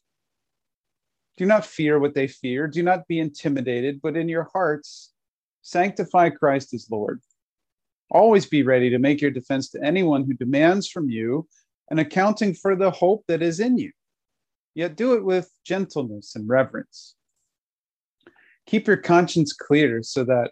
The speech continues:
when you are maligned, those who abuse you for your good conduct in Christ may be put to shame.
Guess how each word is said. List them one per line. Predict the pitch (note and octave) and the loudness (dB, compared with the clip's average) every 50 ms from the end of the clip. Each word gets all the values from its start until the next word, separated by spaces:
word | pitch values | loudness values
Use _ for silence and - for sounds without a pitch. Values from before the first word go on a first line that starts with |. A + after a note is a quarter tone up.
| _ _ | _ _
when | D3+ D#3 D#3+ E3+ | -2 -2 0 0
you | F3 F#3 F#3+ | 2 2 2
are | F#3+ F#3 F3+ | 2 2 2
maligned, | E3+ F3 F3+ F#3 G3 F#3+ F#3 F3 D#3+ D#3 C#3 _ | 0 0 0 0 2 2 2 2 0 -2 -4 _
those | - E3 F3 F3+ E3+ - | -4 -4 -4 -4 -4 -4
who | G3 F3+ | -4 -4
abuse | E3 D3+ C#3+ - C3+ D3+ F3+ G3 G3 E3+ - - | -4 -6 -8 -10 -6 -4 -4 -4 -4 -6 -8 -8
you | G#3 G3+ F3+ _ | -8 -8 -8 _
for | - F#3+ | -8 -4
your | F#3 F3+ F3+ E3 - - | -2 -2 -2 -2 -4 -2
good | - E3 F#3 F#3 | -2 -2 -2 -4
conduct | - - F3 E3+ E3+ D3+ C#3 C3 C3 B2+ _ - | -2 0 0 0 2 2 0 0 -2 -4 _ -10
in | B2+ B2+ B2 - | -10 -10 -10 -8
Christ | - A3+ A3+ E3+ C3 B2+ B2 - - - _ _ _ _ _ _ _ _ _ _ _ _ _ _ _ _ _ F3+ | -6 -4 -2 -2 -2 -4 -4 -8 -12 -20 _ _ _ _ _ _ _ _ _ _ _ _ _ _ _ _ _ -2
may | F3 F3+ | -2 0
be | E3+ F#3 | 0 -2
put | F3 - D#3+ D3 D3 | -2 -2 -4 -4 -4
to | - | -8
shame. | - - - - A2+ G#2 - | -14 -12 -10 -10 -10 -12 -14